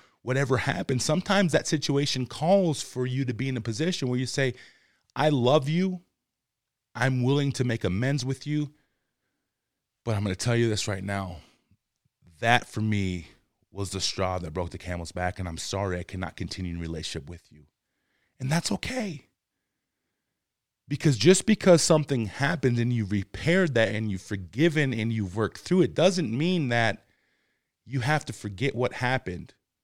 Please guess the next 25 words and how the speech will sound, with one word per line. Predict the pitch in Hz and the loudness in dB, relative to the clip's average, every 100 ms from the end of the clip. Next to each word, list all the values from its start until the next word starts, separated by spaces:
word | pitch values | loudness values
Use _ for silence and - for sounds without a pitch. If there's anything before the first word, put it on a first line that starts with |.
| _ _ _ _ _ | _ _ _ _ _
okay? | 117 117 123 _ _ _ _ _ _ _ | -4 -4 -6 _ _ _ _ _ _ _
You | 95 120 - | -6 -2 0
can | 160 147 - | 0 -2 0
actually | 131 143 - 120 | -2 -2 -4 -2
have | 117 113 | 0 0
an | 117 | -2
opinion | - - 151 135 | -6 -4 -2 -2
to | 104 | -4
say, | - 113 110 101 | -6 -4 -4 -6
"I | - 139 | -8 -8
just | 135 - | -6 -4
don't | 117 101 | -4 -4
think | 113 | -4
I | 107 | -4
can | 101 | -6
go | 101 | -6
back | 104 107 - | -4 -4 -6
into | 117 151 | -6 -2
that." | 98 98 | -2 -2
And | 117 | -2
I've | 143 247 | -4 2
been | 226 | 2
in | 113 | 2
those | 92 | -4
situations. | - - - 80 78 - - 110 - | -6 -10 -12 -14 -16 -16 -16 -16 -20